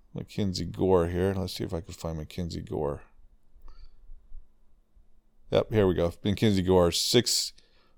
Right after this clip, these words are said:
point three five E R A, one point five or one point eight five whip. And he's pitched, like, eleven innings.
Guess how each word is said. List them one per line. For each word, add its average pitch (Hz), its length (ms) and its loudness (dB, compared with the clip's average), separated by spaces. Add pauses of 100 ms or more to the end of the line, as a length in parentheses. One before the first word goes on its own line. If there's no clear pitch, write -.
point 110 200 4
three 113 180 4
five 104 360 10
E 101 140 8
R 98 240 10
A, 95 360 8 (600)
one 98 180 4
point 95 320 2
five 92 580 4 (320)
or 87 140 2
one 110 400 6
point 104 380 0
eight 101 240 2
five 92 580 6
whip. 95 380 0 (960)
And 95 80 -2
he's 92 160 0
pitched, 107 240 4
like, 98 180 8
eleven 101 400 8
innings. 98 540 0